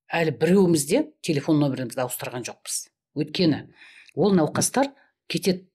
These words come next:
алыс, ә, шалғайда жатқан ауылдарына, елдеріне кетеді, үйлерінде өздері жасайды.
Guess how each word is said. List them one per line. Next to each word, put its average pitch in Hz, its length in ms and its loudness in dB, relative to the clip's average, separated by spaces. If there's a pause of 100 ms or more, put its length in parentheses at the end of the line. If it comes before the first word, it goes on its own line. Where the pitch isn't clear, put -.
(260)
алыс, 175 340 -2
ә, 151 340 4
шалғайда 165 560 2
жатқан 160 400 0
ауылдарына, 151 480 2
елдеріне 143 500 0
кетеді, 269 380 -4
үйлерінде 170 480 2
өздері 165 460 0
жасайды. - 400 -6